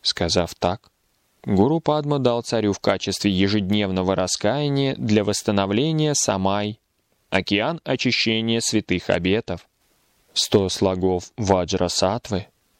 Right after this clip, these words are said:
сто слогов Хирук и сто слогов Тадхагат, а также соответствующие им садханы. То была двадцатая глава безупречного жизнеописания лотоса рождённого гуру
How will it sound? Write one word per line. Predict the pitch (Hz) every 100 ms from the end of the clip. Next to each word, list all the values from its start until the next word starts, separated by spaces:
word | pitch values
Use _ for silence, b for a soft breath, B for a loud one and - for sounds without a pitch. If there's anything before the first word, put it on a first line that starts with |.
| _
сто | - - 107 156
слогов | - 143 123 120
Хирук | - 92 95 98 113 - _ _ _ _ _ -
и | 107
сто | - 90 85 - _
слогов | - - 104 92 90 -
Тадхагат, | 101 - 113 113 117 92 - _ _ _ _ _ _ _ _
а | 107
также | 95 120 156 160
соответствующие | - 131 117 107 113 - 127 120 110 - 117 -
им | 107 90
садханы. | - 101 - 123 107 92 87 - _ _ _ _ _ _ _ _ _ _
То | 113
была | 151 156 160
двадцатая | 156 156 - - 165 - 95 87
глава | 92 90 90 98 110 _ _ _ _
безупречного | 113 110 120 131 123 131 143 - 143 139
жизнеописания | 127 120 127 123 127 - 110 110 110 110
лотоса | 104 95 101 - 104
рождённого | 101 98 98 95 98 107
гуру | 120 123 123 92 -